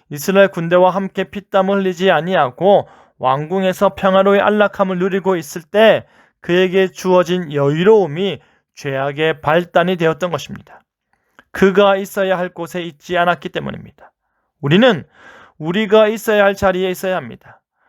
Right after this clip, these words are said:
우리가 마땅히 지켜야 할 자리를 우리는 지켜야 합니다. 자기에게 주어진 책임을 충실히 이행하는 것이 우리가 마땅히 해야 할 일입니다. 나에게 주어진 자유도 평안한 가운데 다른 사람들에게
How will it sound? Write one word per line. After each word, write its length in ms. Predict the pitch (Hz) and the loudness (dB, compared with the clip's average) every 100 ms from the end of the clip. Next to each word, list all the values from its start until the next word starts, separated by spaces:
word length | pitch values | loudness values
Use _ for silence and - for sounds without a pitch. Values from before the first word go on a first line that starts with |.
| _ _ - | _ _ -2
우리가 240 | 180 214 | 4 4
마땅히 420 | 202 208 220 214 | 4 0 -2 -4
지켜야 420 | - 240 - 226 | -6 -12 -4 0
할 100 | 208 | 0
자리를 360 | 208 196 165 175 | 0 -4 -2 -4
우리는 440 | 185 151 156 170 | -4 -6 -8 -8
지켜야 380 | - 196 196 196 | -10 -10 -4 -2
합니다. 440 | 139 127 - - _ _ _ _ _ _ | -2 -6 -16 -20 _ _ _ _ _ _
자기에게 540 | - 180 180 190 185 | 0 0 2 0 0
주어진 380 | 180 180 170 175 | -2 -4 -4 -6
책임을 560 | - 185 165 156 147 143 | -6 -8 -6 -4 -4 -6
충실히 580 | - 254 233 - 202 214 | -6 -4 -2 0 0 0
이행하는 580 | 160 151 160 160 180 170 | -2 2 2 2 0 -4
것이 500 | 113 - 202 175 - - - - - | -6 -4 -2 -2 -2 -20 -20 -20 -6
우리가 340 | 165 196 190 | 0 4 4
마땅히 720 | 175 196 _ - 214 214 214 | 2 0 _ -2 0 0 -2
해야 280 | 196 196 180 | -2 0 2
할 180 | 190 185 | 0 -2
일입니다. 520 | 135 127 120 _ _ _ _ _ _ _ - | -8 -12 -16 _ _ _ _ _ _ _ -4
나에게 440 | 143 180 208 214 | 0 2 0 -2
주어진 400 | 202 202 190 190 | -2 -2 -2 -4
자유도 500 | 175 156 143 127 - _ _ _ _ | -2 -4 -4 -10 -14 _ _ _ _
평안한 460 | 220 214 233 247 | 0 2 2 0
가운데 600 | 208 151 185 202 143 175 196 _ _ - | 2 0 0 -4 -2 -2 -8 _ _ -6
다른 280 | 160 190 | -2 -2
사람들에게 800 | 208 214 208 196 180 165 185 180 | 0 2 2 0 -2 -2 0 0